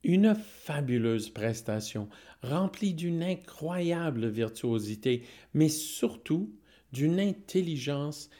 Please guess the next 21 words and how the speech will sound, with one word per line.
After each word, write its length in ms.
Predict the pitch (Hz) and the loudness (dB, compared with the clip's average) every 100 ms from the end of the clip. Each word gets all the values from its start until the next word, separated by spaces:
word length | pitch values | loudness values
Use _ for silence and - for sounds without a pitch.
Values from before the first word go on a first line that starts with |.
| _ | _
et 80 | 135 | 2
un 160 | 127 127 | 2 2
sens 400 | - 170 156 - | -2 -4 -2 -2
musical 720 | 135 120 120 147 135 131 135 - _ | -2 -2 -2 0 0 -2 -6 -14 _
rarement 840 | 113 113 117 160 156 131 135 135 117 | -6 -4 0 2 2 0 0 0 -2
rencontrés. 800 | 117 113 113 107 - 101 87 - _ _ _ _ _ _ - - - - | -2 -2 -2 -4 -4 -4 -6 -16 _ _ _ _ _ _ -20 -20 -20 -2
On 200 | 226 214 | 6 6
reviendra 720 | 185 196 220 196 185 151 151 135 | 6 6 6 6 4 6 4 4
à 180 | 127 | 4
Bruce 480 | 120 110 143 139 - | 2 2 -4 -4 -8
bientôt, 680 | 113 117 151 147 113 92 - _ _ _ - _ _ _ _ - | -6 2 2 2 -2 -4 -8 _ _ _ -20 _ _ _ _ -6
mais 680 | 110 117 120 123 123 123 147 | 0 2 2 2 -2 -2 -2
après 400 | 180 190 190 180 | -2 -4 -2 0
avoir 480 | 139 127 139 131 | 0 -2 -2 -2
rencontré 680 | 127 143 135 131 123 143 139 - - - - | -2 -4 -2 -6 -4 -6 -6 -10 -20 -8 2
mon 160 | 147 | 2
collègue 580 | 143 196 196 190 190 170 - | 4 2 4 4 2 -2 2
et 180 | 131 | 4
ami 380 | 139 143 135 139 - _ _ _ | 4 4 2 -2 -8 _ _ _
Pierre 260 | - 160 156 | 0 0 2
Vachon, 540 | 139 131 - 113 92 | 2 0 0 -4 -4